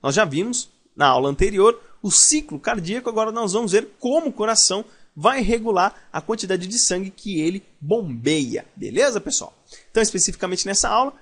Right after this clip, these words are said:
eu vou dar um conceito geral sobre o bombeamento cardíaco e a quantidade de sangue que o coração consegue bombear por um período de tempo em condições diversas.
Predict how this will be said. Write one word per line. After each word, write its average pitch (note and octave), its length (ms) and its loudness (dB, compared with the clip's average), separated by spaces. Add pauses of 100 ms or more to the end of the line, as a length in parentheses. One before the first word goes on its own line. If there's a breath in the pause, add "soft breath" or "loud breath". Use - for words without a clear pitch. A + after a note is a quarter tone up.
eu D4 100 -2
vou D4+ 80 -6
dar D4+ 100 2
um C#4+ 60 0
conceito G#3 460 -2
geral D#3+ 300 0
sobre C#3+ 240 -4
o C3+ 40 -2
bombeamento C#3 640 -4
cardíaco C3 480 -4
e - 20 0
a - 40 -4
quantidade G3+ 440 -4
de F3+ 120 -8
sangue B3 560 0 (220 soft breath)
que - 80 -8
o A3+ 60 -4
coração G3 340 2
consegue E3+ 460 -4
bombear C3+ 500 -2 (160)
por C#3+ 120 -2
um C#3 60 -6
período B2 420 -6
de C#3 100 -14
tempo G#3+ 380 -2
em D3+ 80 -10
condições C#3 440 -8
diversas. A3 580 -6